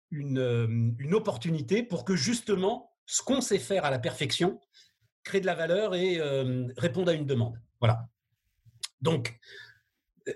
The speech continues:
il n'est pas question de réinventer, euh, l'eau tiède, pas question. Mais même quel ton on pourra avoir, si tu veux,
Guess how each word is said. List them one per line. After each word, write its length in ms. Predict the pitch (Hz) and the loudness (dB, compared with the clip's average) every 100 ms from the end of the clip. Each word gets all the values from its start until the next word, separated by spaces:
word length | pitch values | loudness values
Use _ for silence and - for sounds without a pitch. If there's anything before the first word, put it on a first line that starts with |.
| - | -6
il 400 | 123 117 117 117 | -4 -4 0 2
n'est 80 | 110 | 2
pas 140 | 180 | 0
question 340 | 180 165 - 165 | -2 -2 0 0
de 60 | |
réinventer, 880 | 117 156 151 135 131 117 160 156 139 | 0 2 2 2 0 0 0 0 0
euh, 340 | 113 104 101 | 2 0 0
l'eau 100 | 101 | 0
tiède, 400 | 117 233 175 117 - _ | 2 2 0 -2 -14 _
pas 100 | 139 | -2
question. 360 | 113 123 214 - _ _ _ - - - - - - - _ _ | 2 0 -2 -6 _ _ _ -16 -12 -10 -10 -12 -16 -20 _ _
Mais 400 | 143 160 139 - _ - - - - - - - - - _ _ _ _ _ _ _ _ _ | -2 0 0 -4 _ -6 -4 -6 -10 -16 -10 -8 -8 -12 _ _ _ _ _ _ _ _ _
même 260 | 170 247 208 - | 0 0 0 -6
quel 240 | - 185 160 - - | -4 -2 -2 -6 -6
ton 160 | 311 320 | -2 0
on 60 | 190 | -2
pourra 360 | - 170 156 143 | -2 -2 0 0
avoir, 580 | 127 123 113 - - _ _ _ _ _ | 0 0 -2 -8 -20 _ _ _ _ _
si 160 | - 117 | -4 -2
tu 120 | 131 | 2
veux, 200 | 147 | 0